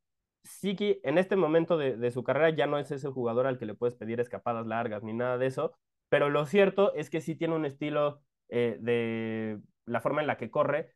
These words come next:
bastante más físico que el de Pollard. Pollard no es un jugador grande, no es un jugador fuerte, entonces él intenta ganarte con velocidad,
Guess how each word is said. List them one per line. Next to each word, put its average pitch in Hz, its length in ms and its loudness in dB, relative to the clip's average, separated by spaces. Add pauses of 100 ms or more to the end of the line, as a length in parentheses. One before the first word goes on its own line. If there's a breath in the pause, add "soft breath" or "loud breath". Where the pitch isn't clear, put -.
(140)
bastante 160 440 2
más 160 200 0
físico 165 360 -2
que 139 100 -4
el 117 60 0
de 113 100 -2
Pollard. 113 440 0
Pollard 135 240 4
no 131 100 2
es 131 80 -2
un 135 140 -2
jugador 120 340 -2
grande, 135 320 2
no 127 120 0
es 120 80 -8
un 123 100 -6
jugador 110 340 -6
fuerte, 135 440 0 (180)
entonces 127 460 0
él 131 120 4
intenta 127 340 2
ganarte 123 360 0
con 117 300 -2
velocidad, 143 640 2